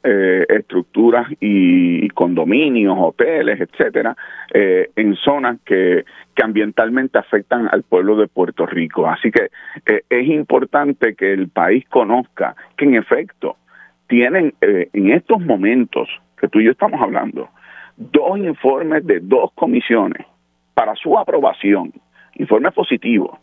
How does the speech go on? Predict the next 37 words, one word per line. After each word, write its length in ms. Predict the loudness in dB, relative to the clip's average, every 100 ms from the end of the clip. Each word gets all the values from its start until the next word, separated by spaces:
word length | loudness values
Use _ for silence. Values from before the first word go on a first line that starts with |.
| -20 -20 -2
y 120 | 0
sin 160 | 2 2
embargo 340 | 2 2 0
no 100 | -2
se 120 | 0 0
lleva 240 | 2 2
a 40 |
votación. 640 | 2 0 0 -2 -6 -6 -10 -16 -20 -2
Otra 300 | 0 0 -2
cosa 300 | 0 0 0
sería, 440 | 0 2 4 4 2
¿verdad?, 400 | 2 4 2 0 -8 0
ya 260 | 0 2
una 240 | 0 0 2
ley 240 | 2 2
de 140 | 0
costas 420 | 2 0 0 -2 -2
que 140 | -2
también 800 | -2 -4 -2 2 2 0 -4 -6 -16 -20 -20 _
yo 200 | 0 2
la 120 | 2
presenté, 500 | 2 0 0 -2 0
la, 220 | 2 0 0
la 160 | -2 0
ha 40 |
presentado, 720 | 0 0 0 2 2 2 2 2
eh, 320 | 2 2 0
la 160 | 0 0
senadora 380 | 0 2 2 2
María 220 | 2 0
Lourdes 240 | 0 0
Santiago, 360 | -2 0 2 2
la 100 | 2
había 260 | 2 0
presentado 540 | 0 -4 -4 0 0 0
el 100 | -4
pip 280 | -4 -6